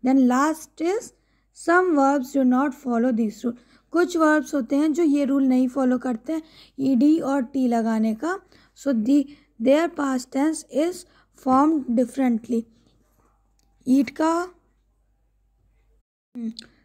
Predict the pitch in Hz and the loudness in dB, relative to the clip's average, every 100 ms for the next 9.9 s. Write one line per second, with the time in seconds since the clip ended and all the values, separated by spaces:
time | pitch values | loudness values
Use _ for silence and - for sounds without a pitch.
0 | _ - 262 240 320 320 349 339 359 359 | _ -6 0 2 2 2 0 2 2 -2
1 | - 285 320 370 _ _ _ _ 262 277 | -6 -4 -4 -6 _ _ _ _ -2 0
2 | 330 330 - - _ - 330 330 247 - | 0 -2 -12 -20 _ -2 0 2 0 0
3 | 262 262 226 214 196 - - - 240 226 | -2 -2 -2 -6 -10 -14 -18 -8 -6 -4
4 | 247 233 269 220 202 196 240 - 285 233 | -4 -2 0 0 -2 -6 -12 -2 0 0
5 | - - _ _ _ _ _ 269 311 - | -6 -16 _ _ _ _ _ 0 0 0
6 | 339 349 349 359 269 277 277 302 - 269 | -2 0 0 0 2 2 0 -2 -2 -2
7 | 262 254 254 240 226 226 302 302 247 220 | -2 -2 -4 0 2 2 0 0 -2 -4
8 | - 240 220 - 247 339 - _ _ _ | -2 -2 -2 -2 -2 -2 -6 _ _ _
9 | _ - 247 - 214 233 226 269 | _ -10 -4 -4 -2 0 2 2